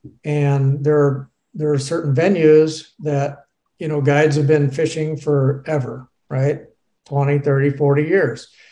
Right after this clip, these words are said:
So I thought, "Well, how am I gonna break into a market where there's fifty guides that have been here most of their lives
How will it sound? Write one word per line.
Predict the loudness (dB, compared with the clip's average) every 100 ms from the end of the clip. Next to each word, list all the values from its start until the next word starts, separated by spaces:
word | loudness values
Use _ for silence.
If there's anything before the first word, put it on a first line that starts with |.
| _ -10
So | 0 4 6 4 0 -12 _ _ _ -8
I | 0
thought, | 2 4 2 -4 -6
"Well, | -2 0
how | 0 2
am | 2
I | 2
gonna | 0 -2
break | 0 0 0
into | -2 -2 -2
a |
market | -2 -2 -4 -6 -8 -14 -2
where | 0 2 2 0 -2 -10
there's | 0 0 0 -2 -2 -4 -12 _ _ _ _
fifty | 0 0 0
guides | 2 4 4 2 2
that | 0
have | 0
been | 0 -2 -4 -12 _ _
here | -6 -2 0 0
most | 2 0 0
of | -2
their | 0
lives | 2 0 0 -2 -4 -6